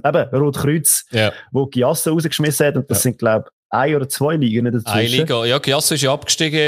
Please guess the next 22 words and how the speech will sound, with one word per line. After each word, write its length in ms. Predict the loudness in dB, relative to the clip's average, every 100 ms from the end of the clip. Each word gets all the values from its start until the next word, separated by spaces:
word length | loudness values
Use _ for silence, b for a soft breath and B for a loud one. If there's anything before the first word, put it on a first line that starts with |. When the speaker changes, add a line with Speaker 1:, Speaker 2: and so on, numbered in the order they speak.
| 0 -4
Speaker 2:
äh, 640 | -4 0 0 0 0 -2
oder 220 | -4 -2
Speaker 1:
Promotion 240 | 0 0 0
Speaker 2:
ist 100 | 0
in 60 | 0
der, 80 | -2
Speaker 1:
League, 100 | -2
genau. 220 | -2 -4 -6
Speaker 2:
äh, 360 | -2 0 0 -2 -4 _ _ _ _ _ _
Promotion 840 | -4 0 0 0 -2 -2 0 0
League 300 | 0 0 0
und 180 | -2 -2
diese 180 | -2 0
sind 180 | 0 0
in 80 | -2
der 120 | -2
ersten 240 | -2 -2
Liga, 280 | -4 -2 -2
ja. 200 | -2 -4 -6
Das 160 | -4 0
ist 240 | 0 -2
Speaker 1:
Genau. 200 | 0 -2